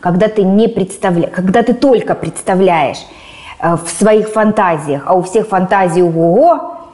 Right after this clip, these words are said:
а, были бурные дискуссии, дебаты, обсуждения, надо ли это делать, не надо, как делать. Это, э, конечно, подготовка к этой программе занимала очень много времени. Э, был определённый риск,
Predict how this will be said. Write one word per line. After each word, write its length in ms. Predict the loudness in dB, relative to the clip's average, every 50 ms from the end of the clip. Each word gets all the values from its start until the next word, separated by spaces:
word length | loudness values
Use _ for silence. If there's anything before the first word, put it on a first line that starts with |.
| -20 -20 -20 -20 -20 -20 -20 -20 -20 -18 -8 -4
а, 280 | -2 0 0 0 0
были 300 | 0 0 2 2 2 2
бурные 460 | 2 2 4 4 4 4 2 2 2
дискуссии, 840 | 2 0 -2 -4 -6 -2 0 2 4 4 2 0 -2 -2 0 2 2
дебаты, 920 | 2 2 2 0 2 2 2 4 4 2 2 0 -2 -2 0 0 0 0 -2 -6 -12 -10 -6
обсуждения, 1000 | -6 -6 -4 -2 0 0 2 2 0 2 2 2 4 4 4 2 2 0 0 0
надо 320 | 0 2 2 2 2 2 2
ли 220 | 2 4 4 4
это 220 | 2 2 2 0 0
делать, 400 | 0 2 2 2 2 2 0 0
не 140 | 0 0
надо, 380 | 2 2 2 2 2 0 -2 -4 -4 -2
как 340 | 0 0 2 2 0 -2
делать. 300 | -2 -2 -2 0 -2 -4 -2
Это, 240 | -4 -4 0 2 2
э, 380 | 4 4 2 2 2 2 0 0 -2 -8 -14 -18 -10 -2
конечно, 360 | 0 2 2 2 2 2 0
подготовка 600 | 0 2 2 4 4 2 2 2 0 0 0 0
к 80 | -2 0
этой 160 | 0 0 -2
программе 540 | 0 0 0 2 4 4 4 4 4 4 2
занимала 440 | 2 0 0 2 2 2 4 4 2
очень 300 | 2 0 0 -4 -2 0
много 300 | 0 2 2 2 2 2
времени. 580 | 2 2 2 2 0 -2 -4 -6 -8 -10 -12 -16 -20 -20 -20 -20 -20 -20 -20 -20 -20 -20 -20 _ _
Э, 420 | -2 0 0 2 2 2 2 2 2
был 340 | 2 2 2 2 4 4
определённый 680 | 2 2 0 -2 -2 0 2 2 4 4 4 4 2 2
риск, 540 | 2 2 0 0 -2 -6 -10 -16 -18 -18